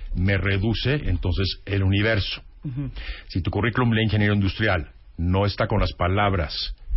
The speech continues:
Speaker 1: del perfil del puesto y los requerimientos del mismo, no lo va a detectar el buscador cuando entre el reclutador a buscar, válgase la redundancia,
Speaker 2: Ujú.
Speaker 1: la currícula.
Speaker 2: Ujú.
Speaker 1: Desafortunadamente, o afortunadamente, si lo sabes,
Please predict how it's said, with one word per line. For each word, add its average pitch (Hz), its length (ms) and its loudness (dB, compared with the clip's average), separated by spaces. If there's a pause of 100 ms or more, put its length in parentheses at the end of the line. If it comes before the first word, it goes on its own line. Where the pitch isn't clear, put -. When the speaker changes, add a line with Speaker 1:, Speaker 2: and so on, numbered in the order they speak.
(160)
Speaker 1:
del 98 320 0
perfil 101 320 0
del 101 160 0
puesto 101 280 -2
y 87 40 0
los 85 120 2
requerimientos 87 540 2
del 110 120 2
mismo, 143 340 4 (420)
no 110 220 4
lo 120 100 4
va 117 100 2
a 117 40 2
detectar 110 440 0
el 110 80 2
buscador 107 580 0 (460)
cuando 90 400 -2
entre 92 540 2
el 82 100 0
reclutador 80 600 0 (680)
a 78 120 -2
buscar, 80 360 0
válgase 78 380 2
la 85 80 4
redundancia, 92 600 2 (180)
Speaker 2:
Ujú. 139 160 2
Speaker 1:
la 90 140 2
currícula. - 600 -2 (180)
Speaker 2:
Ujú. 127 220 0 (800)
Speaker 1:
Desafortunadamente, 175 1040 2 (200)
o 107 140 0
afortunadamente, 87 800 -2
si - 80 -6
lo 90 100 -2
sabes, - 460 -10